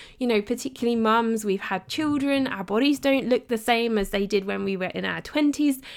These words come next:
We are struggling to fit back into our skinny jeans. We've got those extra ten pounds that we want to lose. And it's hard to do that. And we're promised this, like, amazing result by drinking these things and these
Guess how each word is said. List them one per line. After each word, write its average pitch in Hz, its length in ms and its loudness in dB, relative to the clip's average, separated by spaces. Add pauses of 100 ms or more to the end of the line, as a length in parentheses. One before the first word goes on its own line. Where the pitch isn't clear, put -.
(240)
We 247 380 2
are 208 480 4
struggling 226 500 2
to 214 120 -4
fit 233 360 0
back 220 240 2
into 214 500 4
our 185 180 -2
skinny 180 400 -2
jeans. 269 580 2
We've 208 160 0
got - 180 -2
those 190 220 -4
extra 208 360 -4
ten 190 280 -8
pounds 277 400 2
that - 120 -6
we 240 120 -2
want 226 240 0
to - 100 -8
lose. 233 280 0 (280)
And 269 100 4
it's 285 160 0
hard 285 380 -2
to 233 100 -4
do 240 240 0
that. - 320 -4 (300)
And 247 160 4
we're 277 140 4
promised 285 580 0
this, 247 300 0
like, 220 280 2
amazing 247 840 2
result 240 680 0
by 202 300 2
drinking 233 560 0
these 214 260 2
things 220 520 2
and 180 160 -4 (400)
these 202 320 2